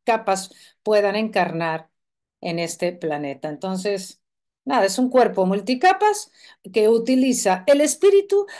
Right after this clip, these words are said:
para poder tener experiencias en un planeta de tercera dimensión y, eh, a través de un cuerpo físico. Y la, el, el, el alma son todas las capas entre el espíritu y el cuerpo físico. Básicamente eso es.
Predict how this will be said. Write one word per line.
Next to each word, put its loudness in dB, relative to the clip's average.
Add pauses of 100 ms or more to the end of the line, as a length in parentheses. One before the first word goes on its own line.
(100)
para 4
poder 2
tener 0
experiencias 0 (260)
en 0
un 0
planeta 0
de 2
tercera 2
dimensión 2 (400)
y, -2 (280)
eh, -4
a 2
través 2
de 2
un 0
cuerpo 2
físico. -4
Y -4
la, -2
el, -8
el, -4
el 0
alma 0
son -4
todas 6
las 0
capas 2
entre -2
el -2
espíritu 0
y 2
el 0
cuerpo 0
físico. -10
Básicamente -2
eso -10
es. -18